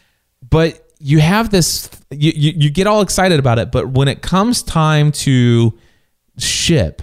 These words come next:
when it comes time to deliver the message, when it comes time to create the content, when it comes time to hit the record button, to record the podcast episode, to put yourself on the line, to put yourself out in the public and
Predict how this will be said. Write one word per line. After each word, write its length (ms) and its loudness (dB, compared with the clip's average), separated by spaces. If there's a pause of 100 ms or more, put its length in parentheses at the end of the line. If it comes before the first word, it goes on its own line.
(100)
when 180 0
it 100 -4
comes 380 -2
time 400 0
to 120 -8
deliver 920 0 (220)
the 120 0
message, 440 0
when 160 2
it 120 -4
comes 380 0
time 380 0
to 160 -2
create 640 -2
the 60 -4
content, 440 -2 (260)
when 120 2
it 140 -2
comes 340 -2
time 340 0
to 140 0
hit 240 0
the 80 -2
record 580 0
button, 240 -2
to 120 -2
record 480 0
the 60 -2
podcast 640 -2
episode, 560 0 (300)
to 140 0
put 480 -2
yourself 680 0
on 160 0
the 80 0
line, 260 0
to 80 -6
put 220 -4
yourself 640 -2 (140)
out 180 0
in 120 0
the 80 2
public 420 0 (340)
and 240 0